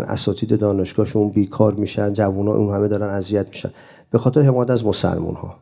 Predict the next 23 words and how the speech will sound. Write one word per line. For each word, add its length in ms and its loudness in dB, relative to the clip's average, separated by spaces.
اینا 200 6
چقدر 440 0
رحمت 340 0
توشون 280 0
زیاد 300 2
شده. 480 -8
ما 180 6
از 220 2
اونا 200 2
عقب 400 -6
نمونیم. 420 -10
ما 60 4
خاک 360 0
بر 140 4
سر 260 2
کسایی 400 -2
که 120 0
تو 240 -2
این 140 4
کشور 380 0
دارن 240 0
زندگی 400 2
می‌کنن 460 2